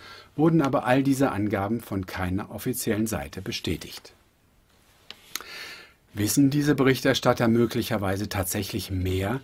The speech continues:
als Untersuchungsbehörden, Polizei oder Geheimdienste? Oder geht es hier um die Durchsetzung einer Agenda, die ganz unabhängig von den nüchternen Untersuchungsergebnissen durchgesetzt werden muss?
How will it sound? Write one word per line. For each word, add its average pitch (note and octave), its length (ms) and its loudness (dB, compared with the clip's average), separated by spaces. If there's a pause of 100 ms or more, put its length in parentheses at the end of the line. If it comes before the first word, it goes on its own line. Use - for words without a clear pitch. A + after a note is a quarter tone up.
(420)
als F2+ 320 -4
Untersuchungsbehörden, G#2+ 1200 -4
Polizei F2+ 680 -4
oder F#2+ 240 -4
Geheimdienste? G#2+ 800 -2 (560)
Oder F3 260 10
geht C#3 220 8
es C3 120 4
hier C3+ 280 8
um A2+ 100 4
die G2 160 -2
Durchsetzung A#2 720 6
einer G2+ 320 0
Agenda, C3 480 6 (300)
die C#3+ 80 2
ganz E3+ 260 4
unabhängig F#2 720 6
von G#2+ 160 0
den G#2+ 180 0
nüchternen A#2 540 4
Untersuchungsergebnissen A2+ 1600 0
durchgesetzt D3 680 0
werden A2+ 300 2
muss? - 340 -6